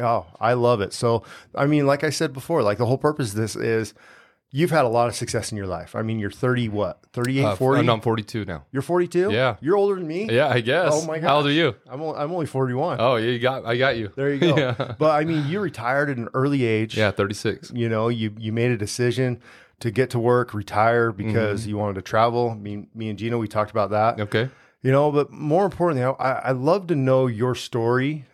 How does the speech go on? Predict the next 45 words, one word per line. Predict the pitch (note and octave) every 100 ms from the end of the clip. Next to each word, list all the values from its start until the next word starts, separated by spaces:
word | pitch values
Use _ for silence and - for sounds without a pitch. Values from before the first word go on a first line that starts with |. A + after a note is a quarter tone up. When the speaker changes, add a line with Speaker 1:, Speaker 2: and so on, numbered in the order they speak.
| -
Speaker 1:
of, | B2 A#2 A2 G#2 F#2 - _ _ _ _ _
you | A#2+
know, | B2
where | B2 G2+ G2+ C#3
that | E3 C#3+
drive, | A2+ B2 A2 - - A#2 G#2
drive | A#2+ A2+ A2+ G2 - -
came | - A#2 C3
from. | C3 E3 G#3
Speaker 2:
Right. | G#2+ G#2+ G2 - _ _ -
Speaker 1:
You | B2+
know, | C3+ C#3+ D#3+
and, | A#2+ A#2+ A#2+ -
and | B2+ B2+ - _ G#2+ A2 - A#2
the | B2+
intention | C3 C#3+ C#3+ D#3
behind | C3 C3+ E3
it | G#2
all. | E2 D#2+
So, | -
Speaker 2:
Yeah. | A#2 G#2 - -
Speaker 1:
I | C3+
mean, | D#3 D#3 -
take | - D#3 F3+
us | -
back. | E3 F3 A2
Like, | A2+ A2 - A2+
like, | A#2 A2+ - - _ _ _ _ _ -
Speaker 2:
Yeah. | A2+ C3
Speaker 1:
tell | B2
us |
a | F3+
little | F#3
bit | E3+
about | F3 F3
yourself. | A#2 - G2 E2
Speaker 2:
Yeah. | C3+ C#3 E3+ D#3 A2+
So, | G#2 - C3+ B2 A#2+ -
um, | A#2+ A#2+ A2+ G#2 G2 F#2+ - _ - -
I | A#2
didn't | G3 G3+
always | E3 B2+
have | A#2 D3+
this | A#2+ F2+
drive. | F#2+ E2 C#2+